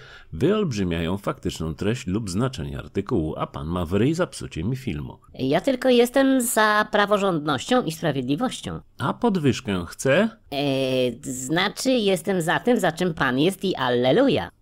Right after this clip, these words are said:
Speaker 1: Czyli?
Speaker 2: Chwalmy pana.
Speaker 1: Mnie?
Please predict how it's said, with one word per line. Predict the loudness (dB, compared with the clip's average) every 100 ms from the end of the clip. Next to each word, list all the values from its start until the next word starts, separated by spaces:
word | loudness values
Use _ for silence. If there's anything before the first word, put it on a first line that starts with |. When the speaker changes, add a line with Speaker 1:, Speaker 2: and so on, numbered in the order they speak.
| _
Speaker 1:
Czyli? | -2 0 0 0 0 -4 _ _
Speaker 2:
Chwalmy | -10 -10 0 2 4 4 4
pana. | 2 2 0 -4 -8 _
Speaker 1:
Mnie? | -6 -2 0 0 0 2 2 2 0